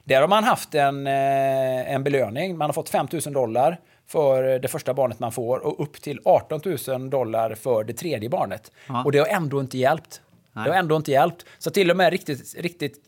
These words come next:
Speaker 1: ja, ganska kraftiga ekonomiska incitament. Plus att de har en jättebra barnomsorg och de har, alltså, de har alla de här perksen och, alltså, samhälleliga hjälpen för
Speaker 2: Mm.
Speaker 1: att liksom under, typ så här, vilket man också börjar med i Japan nu. Japan är ju redan, Japan är ju där. Japan är ju redan där,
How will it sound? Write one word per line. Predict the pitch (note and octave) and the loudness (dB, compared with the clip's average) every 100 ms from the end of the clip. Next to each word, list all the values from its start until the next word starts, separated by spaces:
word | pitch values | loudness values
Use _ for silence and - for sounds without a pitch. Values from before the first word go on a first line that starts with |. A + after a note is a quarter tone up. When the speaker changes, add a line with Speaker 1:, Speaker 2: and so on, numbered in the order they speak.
| - | 0
Speaker 1:
ja, | D3+ | 2
ganska | D3+ D#3 C#3 | 2 0 0
kraftiga | F3+ - C3+ | -2 -2 -2
ekonomiska | A#2+ D3 C3 A#2+ C3 | -4 -4 -4 -4 -6
incitament. | A#2+ B2+ B2+ D#3 - | -6 -6 -2 -2 2
Plus | G3+ F3+ | 2 4
att | D#3 | 4
de | D#3+ | 4
har | D3+ D3 D#3 | 4 4 2
en | C#3+ C#3+ | 0 -6
jättebra | C#3+ - A#2+ B2+ | -6 -4 2 4
barnomsorg | D3 B2+ A#2 B2 B2 B2 | 6 4 2 0 2 2
och | B2 A#2+ | 0 0
de | B2 | 2
har, | C3+ B2 A#2 - - | 4 4 0 -12 -8
alltså, | - B2+ | -2 2
de | C3 C#3 | 2 4
har | C#3 | 6
alla | C#3 A#2+ | 6 4
de | C3 | 0
här | C3 A#2 | -2 -2
perksen | - C3+ G#2 - B2 A#2 | 0 0 0 -4 -2 0
och, | A#2+ A#2+ A2+ - - _ _ - | 2 2 0 -6 -20 _ _ -10
alltså, | C3 C3 | -8 0
samhälleliga | D3+ A#2+ A2+ A#2+ A#2+ | 0 2 -2 -2 0
hjälpen | B2 A#2 - A#2 A#2+ | 2 2 0 -2 -2
för | A#2+ C3 A2 | -2 0 2
Speaker 2:
Mm. | G#2+ | 0
Speaker 1:
att | G2+ - | -4 -14
liksom | - A#2 | -14 -8
under, | C#3+ B2+ - D#3 _ | -6 -6 -8 -14 _
typ | - D3+ | -6 0
så | C#3 | 0
här, | G#2 - - - | 0 -6 -20 -4
vilket | D#3 F3 A#3 | -2 2 4
man | G3 | 2
också | B3 D3 | 2 2
börjar | D3 D3+ | 4 4
med | D#3 | 2
i | F3+ | 2
Japan | A#2 F#2+ - G#3 | 4 2 2 0
nu. | F#3 | 0
Japan | C3 C#3 A#2+ E3 A#3+ | 2 2 2 0 0
är | |
ju | A#3+ | 0
redan, | A#3 D#3+ D3 B2 D3+ B2+ | 2 2 0 -4 -12 -12
Japan | D3 D3+ A#2+ F3 | 0 2 4 2
är | G#3+ | 0
ju | |
där. | F#3+ C3 D3+ E3 | 2 4 4 2
Japan | C#3+ B2 - D#3+ | 2 0 2 2
är | G#3 | 2
ju | E3+ | 2
redan | G3+ D#3 | 2 2
där, | D3+ A#2 G#2+ | 4 4 2